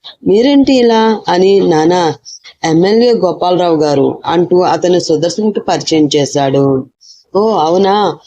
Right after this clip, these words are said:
అని, "రండి బాబు, ఇలా కూర్చోండి," అని వాళ్ళకి సోఫా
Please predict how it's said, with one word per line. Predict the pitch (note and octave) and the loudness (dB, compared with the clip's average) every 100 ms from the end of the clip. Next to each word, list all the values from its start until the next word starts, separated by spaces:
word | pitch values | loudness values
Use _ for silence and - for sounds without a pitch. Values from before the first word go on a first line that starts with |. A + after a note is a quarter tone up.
| - - | -20 -6
అని, | E3+ F3+ F3+ F3+ | -2 2 2 2
"రండి | F3 F3 A3 | 2 2 2
బాబు, | A3+ F3+ E3 E3 - | 0 0 0 0 -2
ఇలా | F3+ F3+ | -2 -2
కూర్చోండి," | F3 F#3+ - B3 A#3+ A#3 A#3 - _ - F3+ | -2 -2 0 0 2 2 0 -4 _ -8 -2
అని | F#3 | 2
వాళ్ళకి | F3+ D#3+ D#3 E3 | 2 2 0 -2
సోఫా | - D3+ D3 F#3+ | -2 -4 -2 -4